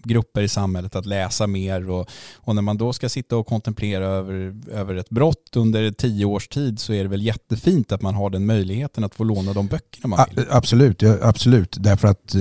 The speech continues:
Speaker 2: den enskilda tid som man har i sitt boenderum, som det numera så fint heter, man får inte säga cell för då blir kriminalvården arg på en, precis som,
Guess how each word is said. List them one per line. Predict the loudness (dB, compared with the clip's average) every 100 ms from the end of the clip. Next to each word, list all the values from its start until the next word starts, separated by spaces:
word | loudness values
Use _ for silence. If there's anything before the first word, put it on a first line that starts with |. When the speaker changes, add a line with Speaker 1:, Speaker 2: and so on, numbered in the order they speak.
| 2
Speaker 2:
den | 4 4 4 2
enskilda | 2 2 4 2 4 4
tid | 4 4 4
som | 4 4 4 -2
man | -2 2 4
har | 4 4 0 _ -20 _ _ _ 2
i | 2
sitt | 6 4 2 -16 -16 -16 -2
boenderum, | 4 6 8 8 8 6
som | 6
det | 8
numera | 8 8 6
så | 4
fint | 6 6 6
heter, | 4 4 4
man | 2
får | 4 2
inte | 2
säga | 4 4 6
cell | 6 6 4 2
för | 2
då | 4
blir | 2
kriminalvården | 2 4 4 4 2 -2 -2 -2
arg | -2 -4
på | -2 -4
en, | -2
precis | -2 0 0
som, | 0 -2